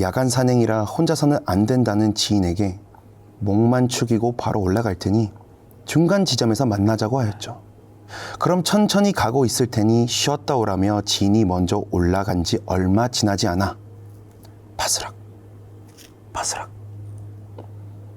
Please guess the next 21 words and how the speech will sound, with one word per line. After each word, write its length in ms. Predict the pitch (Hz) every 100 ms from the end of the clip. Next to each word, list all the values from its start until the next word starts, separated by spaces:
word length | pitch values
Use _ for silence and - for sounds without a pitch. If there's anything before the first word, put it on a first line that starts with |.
| -
나뭇잎 640 | 120 104 - 98 143 165 170
밟는 240 | 123 117
소리가 280 | 113 101 101
들려왔습니다. 640 | 101 92 87 - - - - - - - - - - -
분명 420 | - 196 233 226 - -
제 180 | -
가까이서 520 | 165 104 - 175 156 151
들려오는 380 | 117 117 113
소리였습니다. 600 | 113 123 117 - 104 98 - - - - -
저는 360 | - 113 123 120
다급히 540 | - 98 120 - 127
제 200 | 123 104
주변을 460 | 95 - 104 98 107
둘러보았지만 880 | - 92 101 107 92 - 98 98 98 - - - - - - - - -
아무것도 600 | - 92 110 107 - 87
없었어요. 520 | - - - - - - - - - - - -
"우리처럼 500 | 131 165 - 185 160
야간 280 | 95 123 156
산행하는 420 | 160 170 160 151
사람이 360 | - 156 156
있나?" 340 | 139 87 90